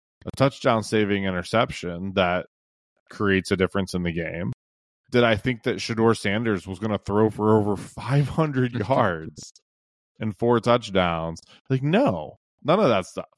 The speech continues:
Speaker 1: I, I thought this could be a competitive game. I thought that Colorado might cover the twenty-one point line, but I didn't, I just didn't know what to expect.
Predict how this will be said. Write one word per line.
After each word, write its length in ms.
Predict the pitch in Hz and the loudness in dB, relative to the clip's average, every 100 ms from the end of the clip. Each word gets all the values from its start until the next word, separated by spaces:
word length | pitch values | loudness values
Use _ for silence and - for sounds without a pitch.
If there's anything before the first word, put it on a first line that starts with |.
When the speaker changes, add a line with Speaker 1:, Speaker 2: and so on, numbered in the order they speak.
| - | -2
Speaker 1:
I, 140 | 120 | -2
I 140 | - 127 | 0 0
thought 240 | 151 143 | 0 -2
this 140 | 131 123 | -4 -4
could 220 | 143 117 | -2 -2
be 180 | 117 123 | -2 -2
a 40 | |
competitive 640 | - 110 95 98 127 151 | -2 -2 0 2 2 0
game. 420 | 127 98 90 90 107 - _ _ _ | -2 -4 -4 -6 -8 -14 _ _ _
I 140 | - 104 | -4 -4
thought 460 | - 110 98 95 | -2 -2 -4 -6
that 340 | 98 95 92 - _ _ _ _ _ - | -4 -2 -2 -6 _ _ _ _ _ -2
Colorado 480 | 117 120 117 113 107 | 2 4 4 2 2
might 380 | 90 87 98 - | -2 -6 -6 -8
cover 640 | - 110 104 90 87 92 101 _ _ _ | -8 -4 -4 -4 -2 -4 -6 _ _ _
the 100 | - - - | -8 -8 -8
twenty-one 680 | 101 104 113 104 101 104 | -4 0 0 2 2 0
point 280 | 95 107 98 | -2 -4 -4
line, 600 | 85 87 107 82 85 87 95 _ _ _ _ | -4 -6 -6 -8 -12 -14 -18 _ _ _ _
but 260 | 104 104 90 _ | 0 0 -2 _
I 160 | 92 113 | -6 -4
didn't, 400 | 98 120 143 - _ _ - | -2 -2 -2 -6 _ _ -4
I 180 | 101 | -2
just 180 | 131 131 | -2 -4
didn't 200 | 127 127 | -6 -4
know 140 | 113 104 | 0 2
what 240 | 98 131 | 2 0
to 140 | 151 110 | 0 -2
expect. 640 | 90 - - 90 98 - | -2 -8 -8 -6 -6 -10